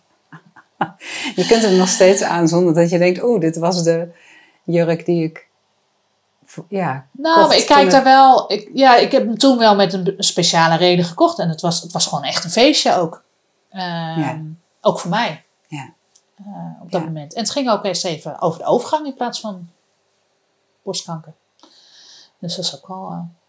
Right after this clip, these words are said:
Speaker 2: het ging
Speaker 1: Ja.
Speaker 2: over iets heel anders.
Speaker 1: Ja.
Speaker 2: Ja.
Speaker 1: Hey, en, ehm, eh, we hebben het natuurlijk, dit gesprek ook in het kader van, ehm, verlies en rouw.
Speaker 2: Mhm.
Speaker 1: En de rituelen die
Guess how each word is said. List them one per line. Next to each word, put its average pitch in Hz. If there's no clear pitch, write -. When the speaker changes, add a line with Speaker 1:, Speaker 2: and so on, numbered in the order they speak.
Speaker 2:
het -
ging 190
Speaker 1:
Ja. 165
Speaker 2:
over 175
iets 160
heel 160
anders. 185
Speaker 1:
Ja. 180
Speaker 2:
Ja. 175
Speaker 1:
Hey, 247
en, 240
ehm, 214
eh, 165
we 151
hebben 190
het 180
natuurlijk, 175
dit 170
gesprek -
ook 196
in 170
het 160
kader 151
van, 143
ehm, 139
verlies 170
en 151
rouw. 180
Speaker 2:
Mhm. 170
Speaker 1:
En 143
de 147
rituelen 151
die 143